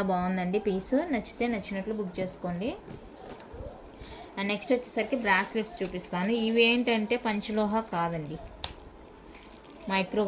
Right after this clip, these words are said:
గోల్డ్ ప్లేటెడ్. పంచలోహ కాదు, మైక్రో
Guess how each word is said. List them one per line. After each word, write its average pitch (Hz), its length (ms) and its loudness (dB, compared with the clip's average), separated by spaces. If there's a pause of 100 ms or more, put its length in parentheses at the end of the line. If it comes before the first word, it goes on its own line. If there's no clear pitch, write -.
గోల్డ్ 175 240 4
ప్లేటెడ్. 160 420 0 (2000)
పంచలోహ 208 680 0 (160)
కాదు, 175 280 2 (140)
మైక్రో 185 400 2